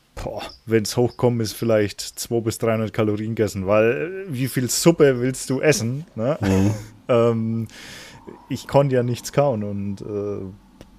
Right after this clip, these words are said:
Speaker 1: das, äh, war schon wegen wenig, muss ich sagen. Und das hat es sich jetzt schön mit Heißhunger alles wieder geholt. Was heißt wieder geholt?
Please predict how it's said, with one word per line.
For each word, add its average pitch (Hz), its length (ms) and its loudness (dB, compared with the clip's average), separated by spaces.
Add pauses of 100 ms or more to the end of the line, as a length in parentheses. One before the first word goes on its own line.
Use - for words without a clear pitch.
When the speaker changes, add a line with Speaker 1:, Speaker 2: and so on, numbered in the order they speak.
(140)
Speaker 1:
das, - 320 -10
äh, - 40 -6
war 110 560 0
schon 113 260 -2
wegen 107 200 0
wenig, 110 380 2
muss 101 180 -8
ich 90 100 -10
sagen. 87 420 -4 (120)
Und 92 420 -6
das 110 160 -10
hat 143 120 2
es 151 100 2
sich 123 140 -6
jetzt 104 140 -4
schön 117 300 2
mit 98 140 -8
Heißhunger 101 420 -4
alles 92 320 -6
wieder 92 200 -6
geholt. 104 320 -2
Was 95 100 -4
heißt 107 260 0
wieder 110 140 2
geholt? 104 300 0